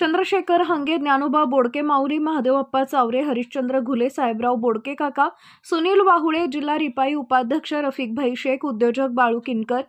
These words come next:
बालाजी कांबळे, केशव बोडके, बळीराम वाघ, गजानन जायभाये, उद्योजक ढाकणे आदी मान्यवर उपस्थित होते. या वजन काट्याचे फायदे ट्रक चालवत माल वाहतूक चालक व विविध वाहतूक चालक, शेतकरी बांधव यांना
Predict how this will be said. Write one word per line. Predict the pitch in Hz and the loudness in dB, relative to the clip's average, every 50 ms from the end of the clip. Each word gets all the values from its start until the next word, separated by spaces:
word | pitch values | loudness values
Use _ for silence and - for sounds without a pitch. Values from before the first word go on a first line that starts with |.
| _ _ - - - - - | _ _ -20 -20 -18 -6 -2
बालाजी | 269 277 277 294 311 320 302 370 | 0 2 2 2 2 0 0 0
कांबळे, | 359 381 359 349 320 330 339 | 2 2 2 2 2 2 0
केशव | 349 349 320 294 - - 311 311 | 0 0 -2 -2 0 0 0 0
बोडके, | 262 240 277 269 262 254 294 302 | 0 2 0 0 0 0 0 0
बळीराम | 311 254 269 254 254 262 269 277 277 277 262 | 0 0 0 -2 0 2 2 2 2 2 2
वाघ, | 262 262 277 262 269 | 2 2 2 0 -2
गजानन | 262 247 247 233 226 269 269 254 262 262 254 233 | -2 -2 -2 -2 -2 -2 -2 -2 -2 -2 -2 0
जायभाये, | 240 226 220 220 220 240 285 269 262 294 - - - - - - | 0 -2 -2 -2 -4 -2 -2 -2 -2 -2 -6 -10 -18 -20 -16 -10
उद्योजक | - 285 254 247 311 349 359 339 381 370 285 262 | -6 -4 0 4 4 4 6 4 4 2 2 2
ढाकणे | 254 302 311 254 - 262 277 294 | 0 0 0 0 -2 -4 -2 0
आदी | 294 262 226 262 269 | 2 2 2 0 0
मान्यवर | 269 277 254 233 240 254 262 294 302 | 0 0 0 2 0 0 0 -2 -2
उपस्थित | 294 240 - 233 240 240 - - 254 262 - - | -4 -4 -4 -4 -4 -4 -6 -6 -6 -4 -4 -4
होते. | 254 - - - - _ _ _ _ _ _ _ _ _ _ _ _ _ _ _ _ _ _ _ - | -6 -4 -6 -10 -12 _ _ _ _ _ _ _ _ _ _ _ _ _ _ _ _ _ _ _ -2
या | 247 226 226 226 247 | 0 2 4 4 4
वजन | 269 240 247 294 302 320 | 2 0 0 -2 -2 -2
काट्याचे | 311 320 294 - 285 294 294 - 320 330 | 0 -2 0 0 -2 -4 -2 -2 -2 2
फायदे | - 349 285 254 247 233 269 233 | 2 2 2 2 2 2 0 0
ट्रक | 214 - 262 285 - - - | 0 0 -2 -4 -2 0 2
चालवत | 381 311 285 285 302 339 - 285 | 2 2 2 2 0 0 0 2
माल | 262 269 277 320 | 2 2 2 4
वाहतूक | 330 370 349 339 339 302 311 - - | 2 2 2 2 0 -4 -4 -2 0
चालक | 349 277 254 262 269 269 | 2 2 2 2 0 0
व | 294 311 302 | 0 -2 -2
विविध | 262 269 262 254 269 311 | -2 -4 -4 -2 0 0
वाहतूक | 330 339 349 330 262 - 294 302 - - | 2 2 2 2 0 -2 -4 -6 -4 0
चालक, | 330 277 247 247 262 262 | 0 2 2 2 0 -2
शेतकरी | - 330 277 254 - - 262 254 277 | -2 -2 -2 -2 -2 -2 -2 -2 0
बांधव | 247 269 254 233 226 254 269 285 | 0 0 0 0 0 -2 -2 -2
यांना | 285 262 240 240 247 233 | 0 0 2 2 4 2